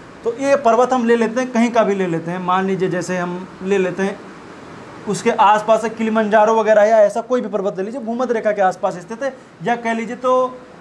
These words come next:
जो आप देख रहे हैं ये उष्णकटिबंधीय क्षेत्र में जो स्थित होगा उसमें हम देखेंगे।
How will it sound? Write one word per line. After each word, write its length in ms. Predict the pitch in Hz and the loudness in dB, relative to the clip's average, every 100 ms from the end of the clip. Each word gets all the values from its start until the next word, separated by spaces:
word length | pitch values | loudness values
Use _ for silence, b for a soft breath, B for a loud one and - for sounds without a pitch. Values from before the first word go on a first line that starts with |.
| - | -18
जो 500 | 160 202 220 220 220 - | -4 0 2 0 -2 0
आप 180 | 202 170 | 0 2
देख 240 | 208 220 | 0 0
रहे 120 | 214 | -2
हैं 80 | 226 | -2
ये 300 | 226 220 214 - - - - - - - - - - - - - 247 | -2 -4 -6 -12 -20 -20 -20 -20 -20 -20 -20 -20 -20 -20 -20 -16 -6
उष्णकटिबंधीय 680 | 269 262 233 214 214 202 233 | -4 -4 -4 -2 0 0 0
क्षेत्र 280 | 233 196 196 | 0 -2 0
में 120 | 202 | 2
जो 140 | 190 185 | 2 2
स्थित 220 | 190 180 | 0 -2
होगा 180 | 175 226 | 2 2
उसमें 240 | 190 202 | 0 -2
हम 140 | 175 165 | -2 -2
देखेंगे। 360 | 160 156 147 | -2 -2 -4